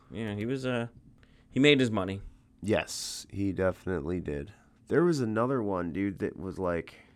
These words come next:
Speaker 2: it's the same. No, it is Man of the House. It has to be. 'Cause there's an, oh,
Speaker 1: You
Speaker 2: there's
Speaker 1: might be thinking, 'cause at the same time was this ninety-five, you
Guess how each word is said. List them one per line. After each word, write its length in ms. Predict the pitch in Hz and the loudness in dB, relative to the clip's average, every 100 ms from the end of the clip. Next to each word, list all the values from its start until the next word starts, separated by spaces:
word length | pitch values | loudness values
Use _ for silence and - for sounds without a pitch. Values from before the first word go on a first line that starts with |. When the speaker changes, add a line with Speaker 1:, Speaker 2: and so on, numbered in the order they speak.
| _ _ _ _ - | _ _ _ _ -8
Speaker 2:
it's 200 | 92 - | -8 -10
the 160 | - | -8
same. 460 | 98 - 120 117 - - _ _ _ _ - | -6 -2 0 0 -4 -12 _ _ _ _ 2
No, 320 | 139 147 - | 6 6 4
it 160 | - 143 | 2 2
is 280 | 131 107 - | 2 0 -2
Man 240 | 107 101 | -2 0
of 80 | 95 | -2
the 100 | - | -4
House. 500 | 58 62 60 - - - _ _ _ _ - | -4 -4 -4 -10 -18 -20 _ _ _ _ -2
It 120 | 107 | 0
has 260 | 101 73 - | 0 -2 -8
to 120 | - | -12
be. 260 | 53 - - _ | -12 -12 -18 _
'Cause 140 | - 107 | -4 0
there's 220 | 120 120 | 0 0
an, 140 | 120 - - - - _ _ - | -2 -4 -10 -20 -20 _ _ -18
oh, 60 | - - - - | -14 -14 -14 -2
Speaker 1:
You 40 | |
Speaker 2:
there's 140 | 127 139 | 4 8
Speaker 1:
might 220 | 180 202 | 6 6
be 120 | 208 | 0
thinking, 440 | 196 208 196 180 165 | 0 0 2 0 0
'cause 160 | 147 | 0
at 100 | 131 | -2
the 80 | - | -2
same 360 | - 202 233 220 | -4 0 0 -2
time 280 | 196 160 131 | -4 -6 -6
was 160 | 110 | -10
this 140 | 107 127 | -12 -10
ninety-five, 520 | 120 117 - 135 | -10 -8 -6 -4
you 20 | 139 | -6